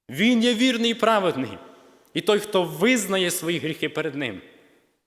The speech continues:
Він їх простить". Слава Йому навіки. Слідуюче слово, знаєте, я так,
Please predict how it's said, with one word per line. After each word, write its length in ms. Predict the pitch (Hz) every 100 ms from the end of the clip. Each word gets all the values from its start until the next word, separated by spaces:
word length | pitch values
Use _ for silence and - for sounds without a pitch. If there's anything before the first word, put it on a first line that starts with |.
| _ -
Він 180 | 107 107
їх 180 | 92
простить". 560 | - 92 - - - - _ _
Слава 420 | - - 151 185 175
Йому 200 | 170 170
навіки. 400 | 165 175 170 - - - - _ _ _ - _ _
Слідуюче 720 | - - 190 247 185 175 175 160
слово, 380 | - 160 143
знаєте, 380 | 139 190 196 -
я 100 | 170
так, 240 | 170 -